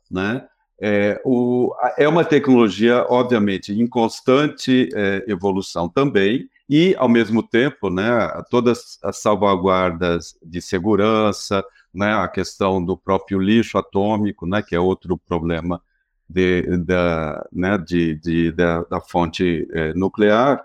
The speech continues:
eh, tudo isso encarece, né, também a, a, a energia elétrica final, né, que você vai produzir. Ela tem algumas vantagens, né? Ela, assim, no cenário internacional, ela ressuscitou,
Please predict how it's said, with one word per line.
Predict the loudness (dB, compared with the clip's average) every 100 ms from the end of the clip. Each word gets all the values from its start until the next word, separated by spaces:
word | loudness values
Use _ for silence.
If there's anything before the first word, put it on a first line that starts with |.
| _ _ _ -4
eh, | -2
tudo | 0 2 4
isso | 4 4 2 0 2
encarece, | 0 2 2 4 2 -2 -8 -10 _
né, | -6 -4 -4 -6 _
também | -4 -2 0 0 0 -2
a, | -4 -2 0 -2 -4 -6
a, | -4 -4 -4 -4
a | -2
energia | 2 2 4 2 0 -2
elétrica | 2 2 2 0 -6
final, | 0 2 2 2 0
né, | -4
que | -4 -4
você | -4 -2 -2 -2 -4 -4
vai | -4
produzir. | -4 -4 -2 -2 -6 -10 _ _ -12 0
Ela | 2 4
tem | 4 4
algumas | 6 4 4
vantagens, | 2 4 2 2 0 -6 -8
né? | -2
Ela, | 2 2 0 -2
assim, | -8 -4 0
no | 0
cenário | 2 0 0 0
internacional, | -2 -2 -2 -2 -2 0 0 0
ela | 0 -2
ressuscitou, | -2 -4 -8 -8 -10 -4 -4 -4